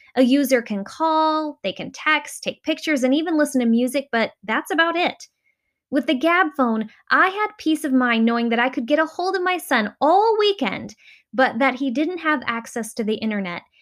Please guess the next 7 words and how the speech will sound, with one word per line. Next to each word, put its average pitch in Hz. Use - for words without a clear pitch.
And 226
most 277
importantly, 180
the -
internet 214
didn't 202
have 185